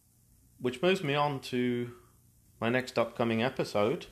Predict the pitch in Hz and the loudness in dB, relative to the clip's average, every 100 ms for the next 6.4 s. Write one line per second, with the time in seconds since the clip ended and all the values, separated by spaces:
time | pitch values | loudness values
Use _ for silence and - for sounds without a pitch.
0 | - _ _ _ _ _ _ _ _ _ | -20 _ _ _ _ _ _ _ _ _
1 | _ _ _ _ _ _ _ _ _ _ | _ _ _ _ _ _ _ _ _ _
2 | _ _ _ - 123 147 202 202 156 170 | _ _ _ -6 -2 0 0 -2 0 -2
3 | 170 139 139 135 - 139 143 - 139 123 | -2 -2 0 0 -2 2 2 0 0 2
4 | 117 110 - 113 113 113 113 - - 113 | 2 0 -4 -4 0 0 -2 -6 -8 -8
5 | - - - 127 127 117 113 107 104 104 | -8 -10 -4 0 0 0 -2 2 0 2
6 | 120 113 98 90 | 0 0 -2 -4